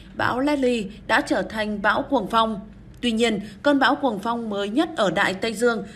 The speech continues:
dự kiến không đe dọa bất kỳ khu vực đất liền nào. Mùa bão Đại Tây Dương năm hai nghìn không trăm hai mươi tư được coi là cao hơn mức trung bình khi bão Kirk và bão Leslie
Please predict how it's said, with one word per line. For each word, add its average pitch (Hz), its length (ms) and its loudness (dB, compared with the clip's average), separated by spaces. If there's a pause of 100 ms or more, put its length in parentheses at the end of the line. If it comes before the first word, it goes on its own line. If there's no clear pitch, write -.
dự 247 260 -2
kiến 226 280 -2
không 285 200 -2
đe 262 140 2
dọa 196 260 4
bất - 260 -2
kỳ 226 180 -2
khu 233 180 -4
vực 196 280 -4
đất 285 180 0
liền 208 260 0
nào. 185 320 2 (720)
Mùa 220 160 2
bão 202 260 4
Đại 254 200 2
Tây 226 200 -2
Dương 226 320 0
năm 226 120 -2
hai 240 120 0
nghìn 202 220 -2
không 220 260 -2
trăm 214 200 -4
hai 220 160 -4
mươi 220 120 -4
tư 226 320 0 (220)
được 254 220 0
coi 277 280 0
là 208 240 0
cao 220 240 -2
hơn 226 240 -2
mức 311 160 2
trung 226 180 0
bình 208 240 2 (260)
khi 277 160 2
bão 226 260 2
Kirk 320 300 0
và 208 120 0
bão 190 260 0
Leslie 247 460 0